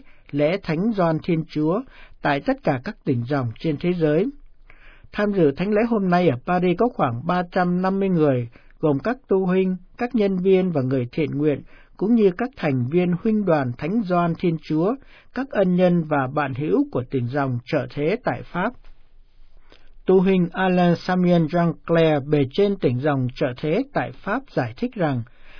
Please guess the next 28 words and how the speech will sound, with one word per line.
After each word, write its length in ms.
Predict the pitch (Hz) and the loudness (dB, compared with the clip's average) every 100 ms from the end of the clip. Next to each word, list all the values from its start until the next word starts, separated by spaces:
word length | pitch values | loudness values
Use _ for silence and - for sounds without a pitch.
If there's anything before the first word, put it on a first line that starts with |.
| - - | -18 -4
năm 240 | 170 170 170 | 0 2 4
gia 120 | 170 | 4
đình 240 | 147 131 117 | 4 2 2
trợ 180 | 147 131 | -4 -4
thế 300 | - 151 208 285 | -4 0 0 0
cởi 180 | 180 135 | 0 0
mở 420 | 147 143 120 117 | 0 0 -2 -6
đối 160 | 165 202 | -2 0
với 120 | 226 | 2
những 240 | 233 240 247 | 2 2 2
lầm 260 | 143 123 127 | 2 0 -4
than 320 | - 202 196 | -6 -4 -6
của 160 | 160 113 | -6 -6
thế 160 | - 202 | -2 -2
giới, 400 | 170 160 190 277 - - - | 2 2 2 0 -8 -18 -6
với 120 | - 240 | 0 4
những 160 | 262 | 4
người 180 | 233 156 | 6 4
đồng 240 | 143 147 | 4 2
loại 260 | 147 147 139 143 | 2 0 -2 -6
của 80 | 120 | -8
chúng 180 | - 247 | -4 -4
ta, 300 | - 180 175 175 - - - - | 0 0 0 -2 -12 -20 -12 0
đồng 180 | 165 | 0
thời 200 | 143 156 139 | 2 0 -2
cứu 200 | 190 240 | -4 -2
xét 380 | 285 - 262 277 | -2 -2 -4 -2
một 100 | 143 | -4